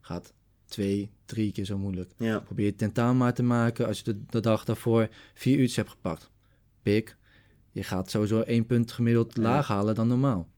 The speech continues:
Speaker 2: Maar dat is ook het gevaar, dat mensen gaan focussen op, stel je voor dat om zes uur 's ochtends opstaan. Kijk, ik weet dat dat voor mij fucking niet werkt.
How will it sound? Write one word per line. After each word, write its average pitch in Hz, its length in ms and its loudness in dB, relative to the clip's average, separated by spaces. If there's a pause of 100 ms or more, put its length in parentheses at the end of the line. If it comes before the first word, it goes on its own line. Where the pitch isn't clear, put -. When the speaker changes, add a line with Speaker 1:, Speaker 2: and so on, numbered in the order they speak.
(120)
Speaker 2:
Maar 104 100 -6
dat 143 160 6
is 196 140 0
ook 208 140 4
het 196 120 0
gevaar, 147 560 0
dat - 160 -12
mensen 131 280 -8
gaan 131 200 -8
focussen 131 460 0
op, 110 280 -2 (540)
stel - 140 0
je 120 80 4
voor 110 160 0
dat 107 200 0
om 107 180 -4
zes 107 180 -2
uur 110 100 -6
's - 80 -6
ochtends 107 280 -6
opstaan. 95 340 -6
Kijk, 107 200 -2
ik 156 200 4
weet 135 480 4
dat 104 160 -6
dat 131 220 2
voor 113 120 -4
mij 113 280 0
fucking 104 360 -2
niet 104 200 -2
werkt. 78 360 -10